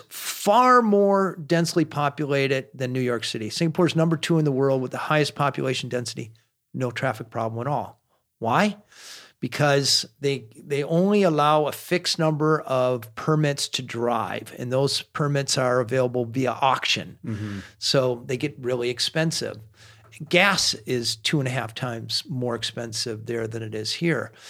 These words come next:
Speaker 1: So, and then they, they, they take the money that these programs generate and they invest in this world-class subway system that's clean and it's on time and it's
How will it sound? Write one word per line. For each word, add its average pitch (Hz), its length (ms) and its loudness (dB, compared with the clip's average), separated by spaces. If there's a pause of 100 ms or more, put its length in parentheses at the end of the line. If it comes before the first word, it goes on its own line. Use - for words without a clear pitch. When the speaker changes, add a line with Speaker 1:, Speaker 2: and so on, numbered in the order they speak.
(260)
Speaker 1:
So, - 200 0 (120)
and 156 200 4
then 165 220 6
they, 156 260 0
they, 147 300 0 (500)
they 143 220 -2
take 196 480 -2
the 170 80 4
money 156 540 2 (180)
that 131 280 -6
these 160 260 2
programs 147 520 2
generate 135 680 0
and 139 140 -6
they 139 100 -4
invest 135 540 -2
in 147 140 -6
this 135 220 -4
world-class 147 1000 0 (300)
subway 170 480 0
system 107 560 -4
that's 107 220 -12
clean 135 580 -4
and 107 120 -14
it's - 160 -12
on 104 140 -10
time 131 600 -2
and 107 120 -12
it's - 140 -12